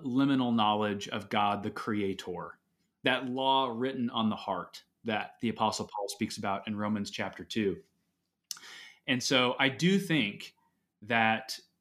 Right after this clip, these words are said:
far from God being, um, a sectarian idea, I think that we just need to be more honest and straightforward about any time we invoke a moral obligation,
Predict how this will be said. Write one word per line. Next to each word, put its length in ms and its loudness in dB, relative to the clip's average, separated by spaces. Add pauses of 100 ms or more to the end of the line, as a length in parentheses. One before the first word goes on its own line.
(140)
far 320 4
from 320 0
God 460 2
being, 540 4 (520)
um, 420 -2 (100)
a 80 -4
sectarian 880 2
idea, 720 -2 (480)
I 120 2
think 340 0
that 260 0
we 200 4
just 300 0
need 320 2
to 320 2
be 200 2
more 360 2
honest 440 0
and 200 -2
straightforward 800 0
about 280 0 (220)
any 220 4
time 320 2
we 140 8
invoke 400 2
a 80 -2
moral 340 2
obligation, 760 0